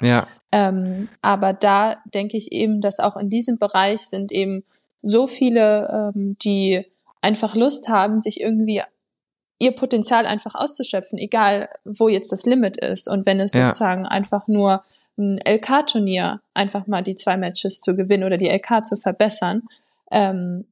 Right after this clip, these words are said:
Speaker 2: wenn es das Ziel ist. Also
Speaker 1: Ja,
Speaker 2: da,
Speaker 1: absolut.
Speaker 2: ähm,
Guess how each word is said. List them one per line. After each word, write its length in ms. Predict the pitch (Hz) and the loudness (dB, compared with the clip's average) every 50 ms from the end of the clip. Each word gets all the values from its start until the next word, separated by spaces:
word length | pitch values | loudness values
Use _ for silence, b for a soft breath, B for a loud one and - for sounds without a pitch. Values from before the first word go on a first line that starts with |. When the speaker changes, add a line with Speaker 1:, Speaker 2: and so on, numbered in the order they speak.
| _ - | _ -4
Speaker 2:
wenn 220 | 214 208 196 190 | 0 0 2 2
es 140 | 196 - - | 0 0 0
das 260 | - 226 - - - | 0 0 0 -4 -8
Ziel 260 | - - 185 165 - - | -4 -2 0 0 0 0
ist. 380 | - - - 190 - - - _ _ _ | -2 -4 -4 -4 -8 -12 -14 _ _ _
Also 240 | - - 196 190 123 | -4 -2 0 2 2
Speaker 1:
Ja, 80 | 123 - | 2 4
Speaker 2:
da, 140 | - 190 180 180 | 4 4 4 4
Speaker 1:
absolut. 440 | 185 190 - 131 - - 113 - - | 4 2 0 2 2 2 0 0 -4
Speaker 2:
ähm, 240 | 185 185 190 196 | -8 -10 -12 -14